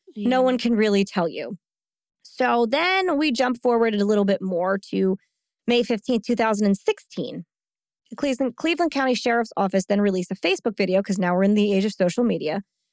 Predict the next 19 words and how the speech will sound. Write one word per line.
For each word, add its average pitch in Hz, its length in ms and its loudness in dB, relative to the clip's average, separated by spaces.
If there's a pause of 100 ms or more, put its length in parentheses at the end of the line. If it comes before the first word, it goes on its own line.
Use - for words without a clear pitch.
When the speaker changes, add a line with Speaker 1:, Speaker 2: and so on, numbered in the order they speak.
(100)
Speaker 1:
describing 233 500 -2
Aisha's 233 360 -2
case 175 440 -2
and 208 100 0
asking, 208 400 0
quote, 214 240 0
"everybody 285 420 0
in 262 60 0
the 262 80 0
community 214 520 0
for 196 160 -8
help 196 260 -2
with 190 180 -6
new 220 140 0
possible 202 440 -2
clues 208 440 0
on 170 140 -6
the 170 80 -8
case." - 520 -16